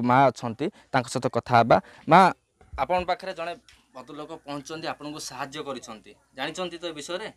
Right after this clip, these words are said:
ଆପଣଙ୍କୁ ତ ଦେଖାଯାଉ ନାହିଁ, ଜାଣିଛନ୍ତି ଏ ବିଷୟରେ? ଜାଣିଲ କେହି? କିସ୍ କିସ୍ଟା ଦେଲେ ଜାଣିଲ କି ନାଇଁ?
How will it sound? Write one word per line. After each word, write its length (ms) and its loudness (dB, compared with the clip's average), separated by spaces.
ଆପଣଙ୍କୁ 260 -18
ତ 120 -12
ଦେଖାଯାଉ 420 -8
ନାହିଁ, 220 -8
ଜାଣିଛନ୍ତି 380 -8
ଏ 40 -6
ବିଷୟରେ? 320 -10
ଜାଣିଲ 280 -2
କେହି? 240 -2
କିସ୍ 120 -12
କିସ୍ଟା 240 -8
ଦେଲେ 220 -4
ଜାଣିଲ 260 0
କି 120 -2
ନାଇଁ? 220 0